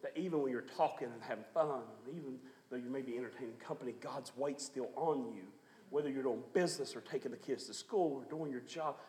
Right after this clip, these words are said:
the weight of God's glory is still on you. So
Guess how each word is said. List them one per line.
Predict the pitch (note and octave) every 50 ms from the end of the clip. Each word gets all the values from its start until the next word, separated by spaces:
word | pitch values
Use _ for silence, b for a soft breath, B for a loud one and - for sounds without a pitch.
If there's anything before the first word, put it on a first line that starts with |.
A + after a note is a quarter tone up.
| B B -
the | C3
weight | B2+ B2 B2 B2+ C#3+ E3 E3 D#3+ D3+ -
of | C3+ B2+ - - -
God's | C#3+ C3 B2+ A#2+ -
glory | - - C#3 D#3 D#3+ D#3+ D3+ C#3+ B2+
is | B2+ -
still | - - - C3+ B2+
on | B2+ C#3+ F3+ F3 D#3+ C#3
you. | C3 C3+
So | - - D3+ C#3 C3+